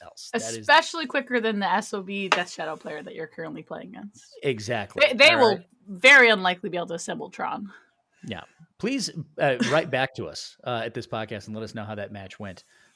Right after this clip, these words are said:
Speaker 1: uh, because, you know, it's just all important. We need to know for science, for everyone else who's going to be that Tron player who's gonna listen into that seven
Speaker 2: What,
Speaker 1: hour
Speaker 2: what's,
Speaker 1: deep dive
Speaker 2: um,
Speaker 1: we do.
Speaker 2: what, how can they contact us?
Speaker 1: Uh, well, they can contact us in, in many different ways. Of course, they can find us, uh, on the Twitters, indeed,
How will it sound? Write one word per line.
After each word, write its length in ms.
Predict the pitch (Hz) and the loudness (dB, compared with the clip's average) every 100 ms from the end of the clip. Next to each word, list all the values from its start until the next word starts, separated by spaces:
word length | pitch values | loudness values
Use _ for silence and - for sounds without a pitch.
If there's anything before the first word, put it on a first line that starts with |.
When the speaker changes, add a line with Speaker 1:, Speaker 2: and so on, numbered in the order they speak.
| - | -10
Speaker 1:
uh, 200 | 110 104 | -8 -6
because, 580 | 98 104 113 107 101 - | -8 -8 -6 -6 -8 -10
you 120 | 127 | -8
know, 140 | 117 117 | -6 -8
it's 140 | 135 | -6
just 160 | 214 - | -4 -4
all 100 | 220 | -6
important. 300 | 165 202 123 | -2 -4 -4
We 80 | 143 | -4
need 160 | 156 | -6
to 60 | 127 | -6
know 180 | 117 107 | -6 -6
for 160 | 110 | -10
science, 380 | - 110 90 - | -10 -10 -10 -12
for 160 | - 110 | -6 -4
everyone 260 | 120 127 | -4 -4
else 160 | 156 151 | -6 -6
who's 240 | 117 101 - _ _ - | -10 -10 -16 _ _ -6
going 140 | 151 147 | -2 -2
to 80 | |
be 60 | 139 | 0
that 140 | 120 - | -4 -2
Tron 220 | 147 156 | -4 -4
player 180 | 120 95 | -6 -8
who's 100 | 101 | -8
gonna 140 | 110 | -8
listen 260 | 98 - 104 | -8 -8 -10
into 160 | 98 98 | -10 -10
that 160 | 92 | -10
seven 160 | - 104 | -2 2
Speaker 2:
What, 140 | 294 | 2
Speaker 1:
hour 20 | - | 4
Speaker 2:
what's, 280 | 247 269 - | 2 2 4
Speaker 1:
deep 60 | |
dive 180 | 262 233 | 6 6
Speaker 2:
um, 120 | 208 | 2
Speaker 1:
we 60 | - | -6
do. 40 | 202 | 0
Speaker 2:
what, 160 | 202 | 0
how 220 | - 208 208 | 4 4 4
can 80 | 220 | 0
they 80 | |
contact 400 | 220 233 254 254 | 2 2 2 -6
us? 220 | 294 - - _ _ _ _ _ - - | -10 -12 -20 _ _ _ _ _ -20 2
Speaker 1:
Uh, 120 | 220 180 | 4 8
well, 120 | 175 | 8
they 120 | 190 | 8
can 160 | 190 170 | 4 0
contact 540 | 170 160 151 131 127 | 2 2 2 0 0
us 240 | 113 - | -4 -4
in, 180 | 117 104 | -8 -8
in 240 | 120 110 110 | -8 -8 -6
many 180 | 139 | -6
different 300 | 113 104 104 | -6 -8 -10
ways. 220 | 95 87 104 | -12 -12 -12
Of 80 | |
course, 200 | 110 107 | -10 -10
they 120 | - 95 | -10 -14
can 140 | 95 | -16
find 340 | - 131 110 | -8 -6 -4
us, 160 | 104 - | -8 -8
uh, 160 | - 113 | -6 -6
on 260 | - 135 123 147 | -4 -4 -6 -8
the 140 | 123 | -8
Twitters, 480 | - 170 110 104 - _ _ _ _ - | -4 -2 -2 -8 -14 _ _ _ _ -12
indeed, 440 | 120 110 117 | -8 -6 -4